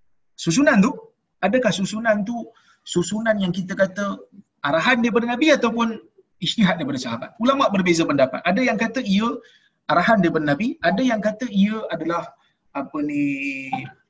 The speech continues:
uh, susunan sahabat. Okey, susunan sahabat. Jadi, apa ni, bagi saya, wallahu taala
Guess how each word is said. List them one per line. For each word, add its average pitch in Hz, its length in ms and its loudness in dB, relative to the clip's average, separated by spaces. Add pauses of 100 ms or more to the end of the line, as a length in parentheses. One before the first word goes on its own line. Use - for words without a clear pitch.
(480)
uh, - 320 -18
susunan - 560 -4
sahabat. - 320 -6 (760)
Okey, 202 200 -4
susunan 120 320 -8
sahabat. - 320 -12 (560)
Jadi, 214 240 4
apa 165 320 2
ni, 160 320 4
bagi 226 320 2
saya, 185 160 2
wallahu 170 320 0
taala 147 240 -4